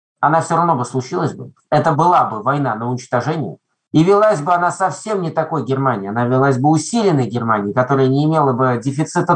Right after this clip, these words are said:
топлива, которая не имела бы дефицита нефти, которая не имела бы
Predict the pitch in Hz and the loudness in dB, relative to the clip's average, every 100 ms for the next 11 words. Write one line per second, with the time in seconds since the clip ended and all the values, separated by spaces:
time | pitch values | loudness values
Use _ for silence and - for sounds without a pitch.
0 | - 196 185 110 90 - 120 135 131 139 | 2 0 0 -6 -8 -6 -4 0 2 2
1 | 147 160 147 127 131 156 170 160 160 175 | 4 2 0 -4 -6 -6 -4 0 2 2
2 | - - - - _ - - - 151 185 | 0 -6 -16 -16 _ -20 -10 -2 0 2
3 | 180 175 185 190 208 190 165 175 165 | 2 2 2 2 2 2 2 0 0